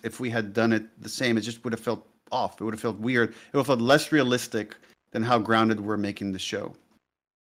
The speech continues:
Um, I hear you on the, on the snare trap sequence.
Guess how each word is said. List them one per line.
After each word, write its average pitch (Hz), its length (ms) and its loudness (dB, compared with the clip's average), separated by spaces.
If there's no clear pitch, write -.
Um, 95 480 -2
I 110 60 2
hear 147 240 4
you 175 140 10
on 165 80 10
the, 147 340 4
on 131 80 4
the 127 80 2
snare 131 320 4
trap 135 420 2
sequence. 131 680 -4